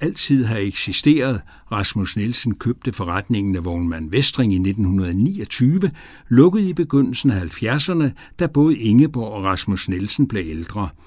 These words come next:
Rasmus Nielsen døde først, nioghalvfjerds år gammel. Fru Nielsen blev boende i huset på Rys Plads. Nu var der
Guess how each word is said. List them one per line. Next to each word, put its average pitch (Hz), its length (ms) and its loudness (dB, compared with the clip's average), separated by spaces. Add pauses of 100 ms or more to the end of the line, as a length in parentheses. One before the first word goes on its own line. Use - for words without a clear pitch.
(460)
Rasmus 120 440 4
Nielsen 143 440 4
døde 127 320 4
først, - 440 -8 (680)
nioghalvfjerds 117 640 2
år 95 180 -4
gammel. 101 420 -2 (720)
Fru - 180 4
Nielsen 143 440 6
blev 107 140 0
boende 123 380 4
i 104 40 4
huset 113 440 -2
på 95 100 -4
Rys 107 300 -2
Plads. 120 440 -4 (360)
Nu 123 140 2
var 143 100 2
der 123 100 2